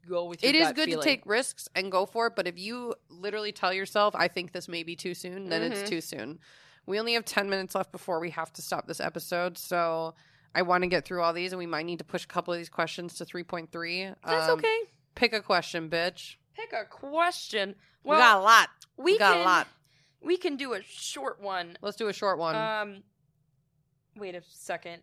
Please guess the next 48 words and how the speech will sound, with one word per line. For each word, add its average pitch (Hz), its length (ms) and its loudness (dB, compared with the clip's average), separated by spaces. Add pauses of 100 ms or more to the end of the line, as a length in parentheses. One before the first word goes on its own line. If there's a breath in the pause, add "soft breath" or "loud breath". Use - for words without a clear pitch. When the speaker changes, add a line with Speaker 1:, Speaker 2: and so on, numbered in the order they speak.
Speaker 1:
This 262 240 -10
isn't 190 220 -12
a 156 80 -14
question. 190 460 -6
It's 196 180 -10
just, - 300 -12
it 247 100 -8
just - 200 -14
says 240 280 -6
dating 240 300 -6
in 208 140 -14
quarantine. 185 720 -12 (120)
Is 190 100 -18
that, 220 180 -4
is 214 60 -18
that 220 120 -8
supposed - 240 -12
to 202 60 -16
be - 20 -6
Speaker 2:
The 196 60 -2
Speaker 1:
a - 20 -8
que- - 60 -12
Speaker 2:
question 233 300 4
there 214 160 4
is, 202 60 0
should 214 180 0
it 208 120 4
happen 202 280 4
or 175 80 -2
no? 156 460 -4
Should, 202 360 -4
should 202 280 0
you 196 140 -8
date 165 180 2
in 180 120 -2
Speaker 1:
Oh, 277 40 6
I 320 200 10
Speaker 2:
quarantine? 277 240 6
Speaker 1:
see 247 140 4
it 202 80 0
now. 185 320 -4
Um, 269 580 2 (520)
okay. 196 380 -2 (100)
So 269 220 6
here's 320 260 4
the 247 80 -10
deal, 180 200 -2
guys. 110 400 -4